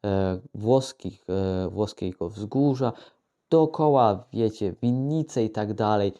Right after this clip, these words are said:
drogi Strade Bianche, z jednej strony macie blisko do Adriatyku, z drugiej strony, e, mm, naprawdę genialne to takie wyobrażenie, że sobie siedzicie w tej wioseczce,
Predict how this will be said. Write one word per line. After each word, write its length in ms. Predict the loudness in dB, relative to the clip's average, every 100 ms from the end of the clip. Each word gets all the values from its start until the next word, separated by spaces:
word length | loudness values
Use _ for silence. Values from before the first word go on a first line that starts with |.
| _ _ -4
drogi 480 | 2 4 4 2 -8
Strade 440 | -6 -4 0 -2
Bianche, 800 | -2 -2 0 0 -2 -2 -2 0
z 60 |
jednej 300 | 0 0 -2
strony 420 | -4 0 0 0 -4 _ _
macie 280 | -4 0 -2
blisko 400 | -2 -6 -4 -4
do 180 | -4 -6
Adriatyku, 720 | -8 -6 -8 -4 -4 -2 -2
z 40 | 0
drugiej 320 | 0 0 -2
strony, 360 | -2 -4 -4 -6 _ _ _ -6
e, 760 | -4 -2 -2 -2 -2 -4 -6 -10 -20 -20 _ -20 -20 _ -12
mm, 440 | -4 -2 -2 -4 -10 _ _
naprawdę 580 | -4 -2 2 2 4 0
genialne 680 | 0 -4 0 2 2 2 -2
to 220 | 0 -2 -2 -20 -8
takie 260 | -2 -2
wyobrażenie, 640 | 2 2 2 0 0 -2 -2
że 100 | -4
sobie 240 | -4 -4
siedzicie 580 | -2 -2 0 0 0 -2
w 20 |
tej 180 | -2 -2
wioseczce, 640 | -2 -2 -2 -2 -2 -6